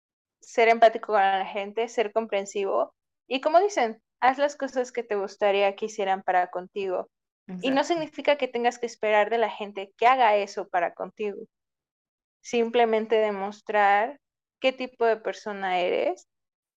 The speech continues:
Speaker 1: para que te rodees de ese tipo de personas.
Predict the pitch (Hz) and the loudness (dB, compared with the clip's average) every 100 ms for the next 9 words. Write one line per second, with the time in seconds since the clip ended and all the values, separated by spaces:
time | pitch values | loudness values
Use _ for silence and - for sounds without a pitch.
0 | _ _ - 285 285 285 294 277 - 277 | _ _ 2 4 4 2 -4 -2 2 2
1 | 262 277 277 285 277 269 247 262 269 262 | 2 0 0 0 -2 -2 -2 -2 -10 -14
2 | 240 - 233 226 226 - 285 226 220 - | -14 -6 -6 -4 -10 -8 -8 -8 -10 -14